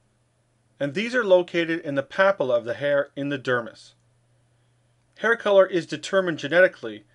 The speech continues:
but the condition of your hair can be influenced by hormones and the environment.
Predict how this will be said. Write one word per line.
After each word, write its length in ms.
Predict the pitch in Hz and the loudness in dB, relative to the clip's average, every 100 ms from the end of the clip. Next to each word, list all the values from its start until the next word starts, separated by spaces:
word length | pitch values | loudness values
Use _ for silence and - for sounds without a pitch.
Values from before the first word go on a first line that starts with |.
| _ _ | _ _
but 120 | 165 | -8
the 80 | 156 | -8
condition 520 | 156 165 180 226 - | -6 -4 -4 -6 -4
of 140 | 165 135 | -4 -4
your 80 | 123 | -4
hair 260 | 131 131 | -2 -2
can 160 | 127 123 | -4 -10
be 160 | 135 - | -10 -8
influenced 600 | 190 185 175 170 156 - | -8 -6 -6 -6 -4 0
by 140 | 117 | 0
hormones 680 | - 175 175 175 170 170 - | 0 0 0 0 -4 -6 -8
and 240 | 143 143 143 | 0 0 0
the 80 | 143 | -4
environment. 540 | 131 123 117 98 - | -4 -2 -2 -4 -14